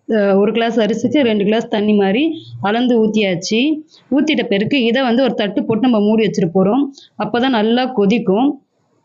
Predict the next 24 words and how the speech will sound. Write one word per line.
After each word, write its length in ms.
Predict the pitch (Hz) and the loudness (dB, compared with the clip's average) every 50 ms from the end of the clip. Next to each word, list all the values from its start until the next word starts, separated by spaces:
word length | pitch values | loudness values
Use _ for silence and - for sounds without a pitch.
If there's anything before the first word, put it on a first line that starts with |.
| - - _ _ _ _ - - - - - 117 117 _ _ _ _ _ _ _ - - _ _ _ _ _ _ _ _ _ _ _ _ _ _ _ _ _ - | -20 -20 _ _ _ _ -20 -20 -20 -20 -20 -20 -20 _ _ _ _ _ _ _ -20 -20 _ _ _ _ _ _ _ _ _ _ _ _ _ _ _ _ _ -4
இந்த 160 | 262 277 285 285 | -2 0 0 0
மாதிரி 260 | 254 240 247 277 320 320 - - | 0 0 0 0 0 -2 -2 0
நல்லா 320 | 254 233 226 233 247 269 285 285 | 0 0 2 2 2 0 0 0
தண்ணி 280 | 285 247 226 247 269 285 | -2 -2 -2 0 0 0
வந்து 200 | 240 220 220 262 | 0 2 0 0
சலசல 440 | 262 262 220 220 214 220 247 240 254 254 | 0 0 -2 -2 0 0 0 0 -2 -2
கொதிக்கும் 480 | 254 226 214 196 247 240 240 202 196 190 | -2 -2 0 0 0 0 0 0 0 2
போது 240 | 190 190 185 226 294 320 311 - - - _ _ - | 2 2 0 0 0 -2 -4 -6 -12 -20 _ _ -4
நம்ம 200 | 220 220 214 214 208 | -2 0 0 0 2
அரிசி 340 | 202 208 214 254 240 - 294 254 | 0 0 0 -2 -2 -2 0 0
வந்து 260 | 214 196 202 202 302 302 | 0 0 2 0 0 0
தண்ணியில 380 | 302 220 214 226 233 233 247 240 220 | -2 -2 0 0 0 0 0 0 0
இருத்துட்டு 420 | 214 220 226 220 233 214 - 294 | 0 0 0 0 -2 -2 0 0
அதுல 200 | 277 220 185 185 | 0 0 0 -2
போட்டுக்கலாம். 640 | 165 202 196 190 180 196 180 185 185 196 220 285 302 302 - _ _ _ _ - | 0 0 0 0 0 0 0 0 0 0 0 0 -2 -4 -6 _ _ _ _ -4
நாங்க 280 | 220 240 247 254 247 | -2 0 0 0 0
யூஸ் 200 | 247 262 262 269 | 0 0 0 -2
பண்றது 340 | - 269 240 220 214 208 269 277 | -2 -2 0 0 0 0 0 0
சீரக 300 | 269 247 233 233 233 226 | 0 0 0 0 -2 0
சம்பா 300 | 226 208 196 185 190 185 | 0 0 2 2 2 2
அரிசி. 340 | 185 180 175 - 220 233 277 294 285 - _ _ _ _ _ _ _ _ _ _ _ _ _ _ 120 117 131 _ _ _ _ _ _ _ _ _ 135 135 _ _ _ _ _ _ _ _ _ _ _ _ _ _ _ _ _ _ _ _ _ _ _ _ _ _ _ _ _ _ _ _ _ _ _ _ _ _ _ _ _ _ _ _ _ _ _ _ _ _ _ _ _ _ _ _ _ _ _ - | 0 0 -2 -2 -2 -2 -2 -2 -4 -8 _ _ _ _ _ _ _ _ _ _ _ _ _ _ -20 -20 -20 _ _ _ _ _ _ _ _ _ _ _ _ _ _ _ _ _ _ _ _ _ _ _ _ _ _ _ _ _ _ _ _ _ _ _ _ _ _ _ _ _ _ _ _ _ _ _ _ _ _ _ _ _ _ _ _ _ _ _ _ _ _ _ _ _ _ _ _ _ _ -6
அரிசி 300 | 233 247 269 311 302 302 277 | -4 -4 -2 0 0 0 0
எல்லாமே 340 | 240 220 226 247 254 269 277 | 0 0 0 0 0 0 0
போட்டுட்டு 460 | 269 - 247 220 196 220 - - 277 | 0 0 -2 0 0 -2 0 0 0